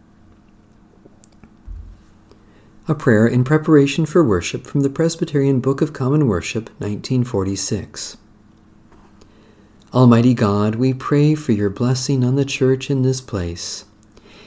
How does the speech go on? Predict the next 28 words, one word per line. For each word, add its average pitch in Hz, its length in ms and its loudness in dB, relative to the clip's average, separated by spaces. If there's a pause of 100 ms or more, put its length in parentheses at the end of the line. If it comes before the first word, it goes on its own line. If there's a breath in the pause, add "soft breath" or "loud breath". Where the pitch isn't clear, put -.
(120 loud breath)
Here 170 400 4
may 156 160 4
the 156 120 2
faithful 147 540 -2
find 120 420 2
salvation, 117 920 -2 (260 soft breath)
and 139 160 0
the 143 60 0
careless 120 560 0
be 107 160 -2
awakened. 104 680 -2 (760 loud breath)
Here 147 360 8
may 147 180 6
the 143 140 4
doubting 143 480 2
find 143 420 0
faith, 98 580 -8
and 127 160 2
the 135 140 0
anxious 117 420 -2
be 104 220 -4
encouraged. 110 720 -4 (840 loud breath)
Here 165 320 6
may 139 200 6
the 135 120 2
tempted 139 520 -2
find 135 400 -2
help, 104 420 -4